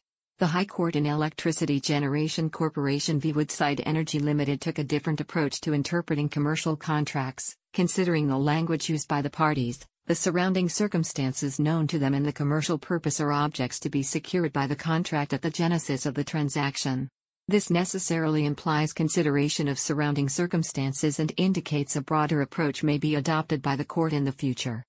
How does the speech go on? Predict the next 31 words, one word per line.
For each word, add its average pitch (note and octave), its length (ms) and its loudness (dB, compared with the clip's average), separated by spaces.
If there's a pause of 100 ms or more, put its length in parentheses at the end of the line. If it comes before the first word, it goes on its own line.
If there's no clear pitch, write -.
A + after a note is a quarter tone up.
(360)
The F#3 100 4
latest F#3+ 420 2
view C#3+ 220 2
is C3+ 100 0
the D3+ 100 0
narrow D3+ 340 2
view B2+ 260 0
which C#3 180 -2
was D#3 140 0
described D#3+ 500 0
in C#3+ 140 2
Mount D3 260 0
Bruce E3 280 0
Mining D3 340 2
Proprietary D#3 760 -2
Limited C#3+ 380 0
v D#3+ 160 2
Wright D#3 240 0
Prospecting D#3 680 -2
Proprietary D#3 760 0
Limited. C3+ 480 -2 (680)
In G3 120 4
the F#3 80 4
New G3+ 160 6
South D#3+ 380 0
Wales D#3 280 0
case D3+ 300 0
of C#3+ 100 -2
Saleh D3 380 0
v D3+ 140 2
Romanis, C#3 680 0